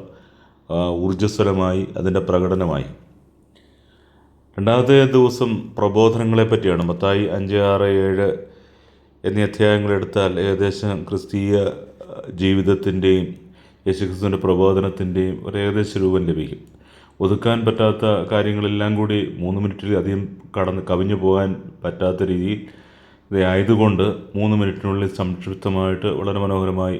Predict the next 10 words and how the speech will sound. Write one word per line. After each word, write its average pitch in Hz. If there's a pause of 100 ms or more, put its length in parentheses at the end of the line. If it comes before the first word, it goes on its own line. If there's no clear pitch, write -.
(160)
അവതരിപ്പിച്ചു. 85 (1200)
അന്ന് 120
സന്ധ്യയിലും 117 (120)
അവർ 104 (120)
ആഗ്രഹിച്ചു, 107 (920)
ഈ 92
നാൽപത്തൊന്ന് 104
പേര് 98
കൈപൊക്കിയവരിൽ 98
ഒരാൾ 92